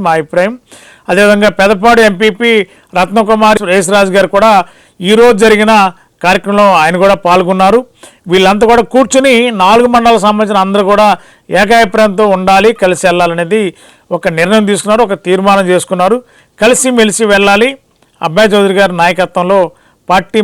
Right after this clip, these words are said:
మరింత బలంగా ఉండాలి అనేది ఈ నినాదంతోనే వాళ్ళందరూ కూడా, ఆ, కలిసిమెలిసి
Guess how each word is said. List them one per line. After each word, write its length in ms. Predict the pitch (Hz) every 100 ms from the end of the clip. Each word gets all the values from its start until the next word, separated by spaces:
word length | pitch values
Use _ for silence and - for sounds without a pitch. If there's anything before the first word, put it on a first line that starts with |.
| 175
మరింత 300 | 170 175 196 151
బలంగా 360 | 147 156 156 170 135
ఉండాలి 340 | 131 123 120 120 _ 170
అనేది 300 | 175 180 208 170 - _ _ -
ఈ 60 | 175 180
నినాదంతోనే 640 | 180 180 180 175 170 180 185
వాళ్ళందరూ 300 | 165 160 170
కూడా, 160 | 180 170 151 _ _ _ _ _ -
ఆ, 80 | 165 160 160 -
కలిసిమెలిసి 500 | 190 - 196 185